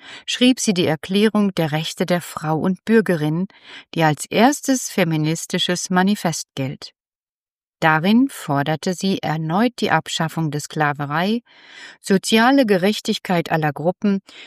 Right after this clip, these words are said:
und die politische Teilhabe von Frauen. Das Werk befand sich noch im Druck, als die männlich geprägte bürgerliche Verfassung der neuen konstitutionellen Monarchie Frankreich verabschiedet wurde.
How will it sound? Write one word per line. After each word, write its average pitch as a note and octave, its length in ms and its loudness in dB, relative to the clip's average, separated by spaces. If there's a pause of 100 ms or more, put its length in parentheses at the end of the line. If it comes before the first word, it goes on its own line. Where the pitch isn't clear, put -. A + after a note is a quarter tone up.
(140)
und C4 280 4
die D4+ 80 2
politische F#3+ 680 -2
Teilhabe D3+ 580 -6
von F#3 240 -6
Frauen. C#3+ 600 -8 (1000)
Das F#3+ 280 -2
Werk C4+ 400 2
befand F3 400 -2
sich - 180 -4
noch F3 160 -2
im D#3+ 140 -2
Druck, - 420 0 (440)
als F3+ 200 2
die F3+ 140 0
männlich F3+ 460 2
geprägte F#3 600 0
bürgerliche F3 540 0
Verfassung F#3+ 720 0
der E3 140 0
neuen F#3+ 480 4
konstitutionellen E3+ 1160 0
Monarchie D#3+ 500 -2
Frankreich D#3 720 -4
verabschiedet - 680 0
wurde. C#3+ 400 -6